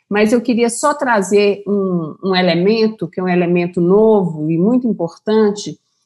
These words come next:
que pensando que esse sistema violador de direitos começa lá no início, na passagem ao ato, assim que esse sujeito é recuperado pela malha jurídica, pelo sistema de justiça,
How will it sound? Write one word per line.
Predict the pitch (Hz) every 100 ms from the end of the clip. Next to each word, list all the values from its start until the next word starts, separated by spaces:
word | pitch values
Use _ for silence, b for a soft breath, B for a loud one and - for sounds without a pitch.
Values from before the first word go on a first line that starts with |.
| _ _
que | 220
pensando | 240 247 226 - 277 277 240 185 185
que | 240
esse | 247 247
sistema | 240 220 - 208 185 175
violador | 208 240 233 208 220 247
de | 226
direitos | 214 165 160 160 -
começa | - 233 214 403 - 214
lá | 208 220 240 247 226 - _ _ _ _ _ _
no | 208
início, | 233 226 269 247 - - 160 147 143 -
na | 175 220 262 240 214 185 180
passagem | 185 180 - 175 170
ao | 156 175
ato, | 196 185 180 160 - _ _ _
assim | 175 180 - 269
que |
esse | 254 - -
sujeito | 196 185 175 202
é |
recuperado | 240 214 220 - 190 170 190 180 160 151
pela | - 160 160
malha | 170 175 160 147
jurídica, | 151 175 226 202 151 147 139 - _ _ _ _ _ _ _ _ -
pelo | 170
sistema | - 165 - 190 170
de | 147 151
justiça, | 147 - - 220 202 - 131